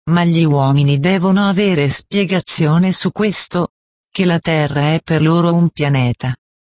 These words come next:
che non ha contatto con altri mondi e che ogni contatto con gli abitanti può essere stabilito soltanto spiritualmente, che l'uomo può unirsi bensì con gli abitanti di mondi superiori,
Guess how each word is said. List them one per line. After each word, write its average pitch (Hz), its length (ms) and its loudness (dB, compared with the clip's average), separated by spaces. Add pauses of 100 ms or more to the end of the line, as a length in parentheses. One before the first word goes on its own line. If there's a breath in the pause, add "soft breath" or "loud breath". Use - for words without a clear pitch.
(160)
che 196 80 0
non 175 220 4
ha 185 140 0
contatto 165 720 -2
con 170 220 0
altri 170 380 0
mondi 147 540 2
e 151 100 0
che 165 220 -2
ogni 175 320 2
contatto 175 640 -2
con 139 200 0
gli 147 180 2
abitanti 151 680 0
può 175 220 -4
essere 151 500 -2
stabilito 156 720 0
soltanto 139 840 -2
spiritualmente, 143 1200 0
che 190 160 -2
l'uomo 170 500 2
può 165 280 0
unirsi 170 580 2
bensì 156 580 0
con 165 200 0
gli 160 200 2
abitanti 170 680 0
di 160 160 2
mondi 160 400 4
superiori, 165 840 -2